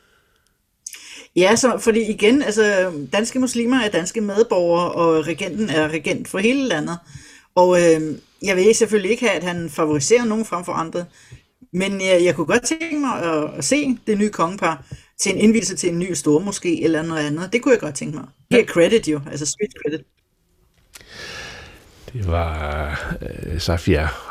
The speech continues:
Speaker 2: Aude, der er jurist, muslim, som jeg havde talt med.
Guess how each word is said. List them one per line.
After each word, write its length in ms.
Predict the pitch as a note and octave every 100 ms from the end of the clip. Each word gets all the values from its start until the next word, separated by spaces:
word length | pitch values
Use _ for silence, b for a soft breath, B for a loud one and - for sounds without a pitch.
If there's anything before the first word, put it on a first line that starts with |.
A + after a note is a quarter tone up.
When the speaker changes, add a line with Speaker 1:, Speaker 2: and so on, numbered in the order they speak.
| -
Speaker 2:
Aude, 380 | F#2+ A2+ A2 F#2 - - C#3+ -
der 360 | E2+ E2 D#2+ D#2+ - -
er 140 | D#2+
jurist, 520 | D#2+ B2 D3+ - - -
muslim, 320 | F2+ D3+ A2+
som 180 | E2 G2
jeg 80 | D#2
havde 160 | F#2 -
talt 220 | G#2 E2+
med. 180 | F#2+